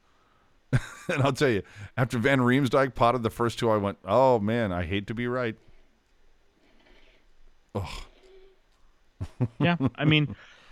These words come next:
Speaker 2: I, it, it just, it kind of felt like a track meet all night, right? Where it was like,
Speaker 1: It did.
Speaker 2: it,
Speaker 1: It was
Speaker 2: it,
Speaker 1: really
Speaker 2: it,
Speaker 1: weird.
Speaker 2: it, it gave off a vibe of like, "Okay, this game is gonna be one to zero in the shootout,"
Speaker 1: Yeah.
Speaker 2: right? And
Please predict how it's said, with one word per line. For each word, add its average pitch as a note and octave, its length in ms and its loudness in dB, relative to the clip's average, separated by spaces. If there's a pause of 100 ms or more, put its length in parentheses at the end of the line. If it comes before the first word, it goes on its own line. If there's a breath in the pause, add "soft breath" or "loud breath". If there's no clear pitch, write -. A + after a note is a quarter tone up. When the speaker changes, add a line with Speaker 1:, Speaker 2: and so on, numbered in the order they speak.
(280 loud breath)
Speaker 2:
I, D#3+ 340 2 (720 loud breath)
it, C#3 640 -2 (440)
it D#3+ 140 2
just, F3 280 4
it D3+ 180 -4
kind G3+ 240 -2
of D3+ 80 -6
felt C#3+ 300 -6
like C3 160 -8
a A2 60 -10
track A#2+ 460 -6
meet G#2 240 -6
all A#2+ 220 2
night, G#2+ 320 0
right? A#2 320 -4
Where A2+ 160 0
it A2 40 2
was A2+ 120 -2
like, A2 340 4
Speaker 1:
It G#2+ 180 -6
did. D3 260 2
Speaker 2:
it, - 20 8
Speaker 1:
It D3+ 120 8
was B2+ 80 4
Speaker 2:
it, D3 120 4
Speaker 1:
really D3+ 300 4
Speaker 2:
it, A#2+ 40 0
Speaker 1:
weird. G#2+ 460 -2 (300)
Speaker 2:
it, D#3 160 2
it D#3+ 200 0
gave E3 280 0
off E3 180 -4
a C#3 80 4
vibe B2+ 360 2
of A#2+ 100 -6
like, B2 180 -4
"Okay, D3+ 260 0
this A#2+ 200 -6
game B2+ 200 -6
is B2 100 -8
gonna B2+ 140 -6
be B2+ 80 -4
one B2 220 -4
to B2+ 80 -2
zero B2 300 2
in B2+ 80 0
the B2+ 60 0
shootout," A#2 360 2 (100)
Speaker 1:
Yeah. F2 160 -4
Speaker 2:
right? A#2 240 -2 (440)
And B2 500 0